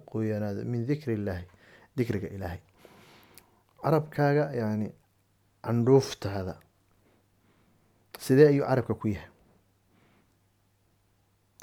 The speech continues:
Yacni, carab suu ayuu u jiri karaa haddii aan, maxaan ku rahdaa, aysan qoyaankaas uusan jirin wey.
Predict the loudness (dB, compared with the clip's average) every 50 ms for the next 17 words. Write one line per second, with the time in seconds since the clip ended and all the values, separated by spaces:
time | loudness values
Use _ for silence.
0 | -20 _ _ _ _ _ _ _ _ _ _ _ _ _ _ _ _ _ _ _
1 | _ _ _ _ -8 -6 -4 -2 -2 -2 0 2 2 2 2 0 -4 -6 0 0
2 | 0 0 2 0 2 2 2 2 0 -4 -4 -4 -4 -4 -4 -6 -4 -2 0 0
3 | -2 -2 -6 -12 _ _ -20 -20 _ -20 -20 -20 _ _ -10 -8 -8 -4 0 2
4 | 4 4 4 2 2 0 0 -2 -2 -2 -2 -2 -4 -4 -6 -6 -4 -4 -4 -4
5 | -4 -4 -6 -6 -6 -4 0 4 4 6 6 4 0 -2 -6 -6 -6 -10 -12 -10
6 | -8 -8 -8 -8 -8 -8 -6 -6 -4 -4 -4 -6 -8